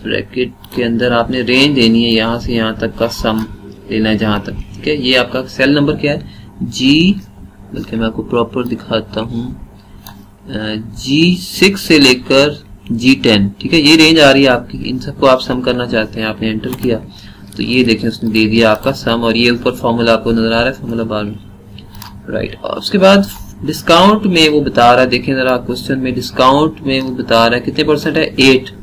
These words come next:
Eight percent discount है। और eight percent discount आप कैसे लेते हैं? अ, इसका, ये जो है ना, अ, क्या इसका है, Cell जी इलेवन, मैं यहाँ लिख रहा हूँ, देखें, जी इलेवन, जी इलेवन को multiply अगर आप कर दें simply,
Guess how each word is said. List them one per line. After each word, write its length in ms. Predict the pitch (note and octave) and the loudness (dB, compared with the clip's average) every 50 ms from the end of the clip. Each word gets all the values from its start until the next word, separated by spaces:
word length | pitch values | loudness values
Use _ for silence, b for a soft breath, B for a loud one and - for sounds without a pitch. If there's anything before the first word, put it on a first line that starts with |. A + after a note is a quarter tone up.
| - - - | -16 -10 -2
Eight 220 | - C#3 D3+ D3 C#3+ | 0 2 2 2 2
percent 300 | C#3+ C3 - - C#3 B2+ | 2 0 0 0 -4 -4
discount 480 | B2+ B2 - - A2 A2 G#2+ A2 G#2+ | -4 -6 -6 -4 -4 -4 -4 -4 -6
है। 80 | A#2 A#2+ | -4 -4
और 200 | A#2+ A#2 A2 G#2+ | -4 -4 -2 -2
eight 200 | A#2 B2+ B2+ B2+ | -2 -2 -2 -2
percent 260 | C3 C3+ C3+ C#3 C3+ | -4 -4 -2 -2 -4
discount 300 | C3 - - C3 B2+ B2 | -2 -2 -2 0 0 0
आप 120 | B2+ B2 - | 0 -2 0
कैसे 240 | B2 B2 B2 - | -2 -4 -2 -2
लेते 260 | D#3 C#3 B2 - - B2+ | -2 -4 -4 -4 -4 -6
हैं? 200 | C3+ C3+ - B B B B B B B B B B B B - | -6 -6 -10 B B B B B B B B B B B B -14
अ, 480 | - - A#2 A#2 A2+ A2+ A2+ - - - | -10 -6 -4 -2 -2 -2 -2 -2 -4 -6
इसका, 440 | - - - - - C#3 A2+ G2 - | -6 -6 -2 0 2 2 2 2 0
ये 120 | A2+ C3+ C#3+ | -2 0 0
जो 100 | E3 D3+ | 2 2
है 60 | C#3+ | 2
ना, 80 | E3 | 2
अ, 480 | G3+ G3+ - - - - - - - A#2+ A#2 - | 0 -2 -4 -14 -20 -18 -16 -14 -12 -10 -4 0
क्या 160 | C3 C3 C3 | 2 2 2
इसका 240 | C#3 C3+ - - C#3+ | 2 0 2 2 4
है, 240 | C#3 D3+ D3+ C#3+ - - - - | 4 2 0 -4 -12 -20 -20 -12
Cell 280 | - - C#3 C#3+ E3 G#3 - - - - - - | -4 0 2 2 2 0 -4 -6 -12 -12 -12 -12
जी 260 | - - B2+ C#3 D#3 | -6 0 2 4 6
इलेवन, 380 | D3+ C3+ A#2+ A#2 A2 A2+ G#2+ G#2+ - - B B B B B B - - - | 6 6 6 4 4 2 -2 -4 -8 -14 B B B B B B -18 -10 -6
मैं 100 | C3 B2+ | -2 0
यहाँ 220 | B2+ B2 A#2+ B2+ | 0 2 2 2
लिख 240 | C3 B2+ A#2+ A#2+ - | 0 0 -2 -2 -2
रहा 80 | D3 D3 | -4 -4
हूँ, 80 | D3 | -2
देखें, 280 | C3+ A#2 - - B2 A#2 | -4 -6 -6 -8 -10 -8
जी 500 | G#2+ - A#2 B2 B2+ C3+ D#3+ F#3+ G3+ G3 B B B B B - B B B B B B B - - - - - - - | -6 -2 -2 0 2 2 0 0 -2 -4 B B B B B -20 B B B B B B B -20 -20 -18 -16 -12 -8 -6
इलेवन, 720 | - A2+ A2+ A2+ A2 G#2+ G#2+ G#2+ G#2+ A2 A#2+ C3+ D#3+ F#3 F#3+ - - - - - - - - - - - - - - - - - - - - A2+ | -2 0 0 2 2 2 0 0 0 -2 -2 -2 -2 -2 -4 -6 -10 -16 -18 -18 -20 -20 -20 -20 -20 -20 -20 -20 -20 -20 -20 -20 -18 -12 -8 -8
जी 240 | A2 - - E3+ | -6 -2 2 4
इलेवन 340 | F3 D#3+ D#3+ D#3 D#3+ E3+ F3 | 4 6 6 4 2 0 -4
को 260 | E3 - E3 E3 E3 | -2 0 0 0 0
multiply 760 | D3 C3 C3 C#3+ D3 E3 F3 E3+ - D#3 C#3+ C#3 C#3 C#3 C#3 C3+ | 0 0 -2 0 0 0 0 -2 0 2 2 4 4 4 4 2
अगर 140 | B2+ B2 | 2 2
आप 260 | A#2+ A2+ A2+ A2+ - - | 2 2 2 2 -2 -6
कर 300 | - - - A#2+ A#2 A#2 | -12 -8 -6 -6 -4 -4
दें 260 | A#2 A#2+ A#2+ B2 A#2+ | -4 -4 -4 -4 -6
simply, 640 | - - - C3 B2+ C3+ C3 C3+ C3+ C3+ C3+ C3 B2+ | -8 -8 -8 -8 -8 -8 -10 -6 -4 -2 -2 -2 -4